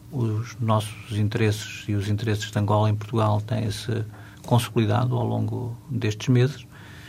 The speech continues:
e não é por falta de diálogo político que os problemas não têm sido ultrapassados, porque esse diálogo existe, eh, a vários níveis.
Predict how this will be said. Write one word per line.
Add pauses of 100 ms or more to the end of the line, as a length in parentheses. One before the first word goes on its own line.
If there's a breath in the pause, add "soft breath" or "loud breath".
(420 loud breath)
e
não
é
por
falta
de
diálogo
político
que
os
problemas
não
têm
sido
ultrapassados,
porque
esse
diálogo
existe,
eh, (640 loud breath)
a
vários
níveis.